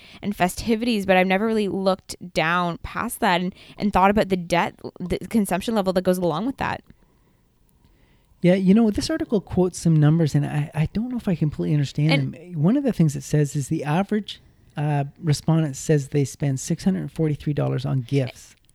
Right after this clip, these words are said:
Speaker 2: and another three hundred dollars in
Speaker 1: And, and Trevor,
Speaker 2: decorations.
Speaker 1: I wanted to ask you about those numbers because, I mean, you have a family. You, you've kind of been through Christmas numerous of times, both, both maybe just with your wife and, and even before your wife and now with, with a family. So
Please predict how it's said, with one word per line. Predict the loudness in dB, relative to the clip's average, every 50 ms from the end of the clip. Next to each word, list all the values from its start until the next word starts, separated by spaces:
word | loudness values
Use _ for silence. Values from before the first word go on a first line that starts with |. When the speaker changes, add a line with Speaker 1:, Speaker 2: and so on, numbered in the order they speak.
| -20 _ _ _
Speaker 2:
and | 0 2 2
another | 4 2 2 0
three | 0 0 2
hundred | 2 2 2 2
dollars | 2 2 2 4 4
in | 4 4
Speaker 1:
And, | 4
and | 4 4 4
Trevor, | 4 4 6 4 4
Speaker 2:
decorations. | 6 8 8
Speaker 1:
I | 8
wanted | 8 6 4 4 4 4
to | 4 6
ask | 6 6 6 4 2 0
you | 2
about | 2 2 2
those | 2 2 2
numbers | 2 4 4 4 2 2
because, | 2 2 2 2
I | 2
mean, | 0 0 -2 -2
you | -2 -2 -2
have | 0 0 0
a | -2 -2
family. | -2 -2 -2 0 0 0 -2 -2
You, | -2 -2 -2 0 2 4 4 4 4 4 4 4 2 2 2
you've | 0 -2 -2 -4 -2
kind | -2 -2 -2 -2
of | -2 0 2
been | 2 2 2 0
through | 0 -2 -2 -2 -2
Christmas | -2 -4 -4 -2 -2 -4 -4 -4
numerous | -2 -2 -2 -2 -2 -2 -4 -6 -8
of | -8
times, | -4 -2 -2 -2 -2 -4 -4 -2
both, | -2 -2 -2 -2 -6 -20 -20 -20 -20 -6 0
both | 2 2 2 2 -2 -8 -4
maybe | 0 0 2 2 2 0 0
just | -2 -4 -4 -4
with | -4 -4 -2
your | -2 -2
wife | 0 2 2 4 4 2 0 -2 -4 -8 -8 -6
and, | -4 -4 -2 -2
and | -2 -2 -2
even | -2 -2 -2 -2 -2 -2
before | -4 -6 -4 -2 0 0 0
your | 0 2
wife | 2 4 2 2 2
and | 0 -2 0
now | 0 2 2 2 2 0 -2 -2
with, | -2 -2 0 2 2 0 0 0
with | -2 -2 -2
a | -4
family. | -4 -4 -2 0 0 0 0 -2
So | 0 2 4 4 4